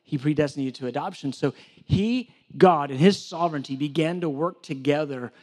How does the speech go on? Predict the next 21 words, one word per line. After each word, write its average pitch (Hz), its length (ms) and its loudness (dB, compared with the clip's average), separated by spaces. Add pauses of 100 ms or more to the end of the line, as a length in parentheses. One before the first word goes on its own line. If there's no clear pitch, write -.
(600)
through 185 140 4
a 147 60 2
thousand 175 600 0
generations 151 840 -2
of 123 120 -10
husbands 156 680 -2
and 135 220 -2
wives 156 440 -2
and 139 200 -8
babies 160 480 -2
and 147 80 -2
husbands 160 340 0
and 151 140 -4
wives 160 260 2
and 156 160 -8
babies 180 420 -2
and 165 80 -8
grandparents 185 520 -4
and 180 120 -6
children 208 420 0
and 156 120 -4